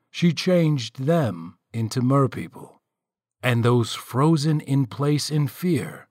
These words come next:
she turned into petrified wood. As the sea level continued to rise, Ten Ten made the hills all that much higher to protect humanity and all the other animals. Angered by this move, Kai Kai attacked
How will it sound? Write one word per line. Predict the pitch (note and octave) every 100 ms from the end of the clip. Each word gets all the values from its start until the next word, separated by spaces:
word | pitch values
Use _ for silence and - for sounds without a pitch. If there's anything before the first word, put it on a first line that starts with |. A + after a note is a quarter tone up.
| _ _
she | - E3
turned | D#3+ D#3+ D#3+ D#3
into | C#3+ C3 C3+
petrified | C#3 C#3 D3 C3 A2+ G#2+ A2 F#2
wood. | D2+ - _ _ _ _ _ _ _ _ _ _ _ _
As | A#2 G#2 G2+
the | G#2+
sea | - G3+ A3+
level | E3+ A#2+ A#2
continued | - A2 C#3 D#3 A#2+
to | -
rise, | F#2 G#2 C3 F2+ - - - _ _
Ten | - E3+ G#3
Ten | F#3 F#3 E3+
made | D3+ C3+
the | B2+
hills | G#2+ D3 B2+ G2+ F2+ -
all | A#2+ D#3+
that | F3 F3
much | E3+ E3+ -
higher | F3+ C3 E2+ - - -
to | A#2
protect | A#2 D3 - C#3+
humanity | D3 D3 C#3+ C#3+ C3 -
and | A#2 A#2
all | A#2+ A#2
the | A#2
other | A2+ A#2 A#2
animals. | D#2 D2 D2 - - _ _ _ _ _
Angered | F3+ G3 D3+ C3+ G#2
by | G2 G#2 A2
this | A#2+ A2
move, | B2 A#2+ F2 D2+ -
Kai | - D#3 C#3
Kai | A2+ A#2 A2 -
attacked | A#2+ - - C3 - -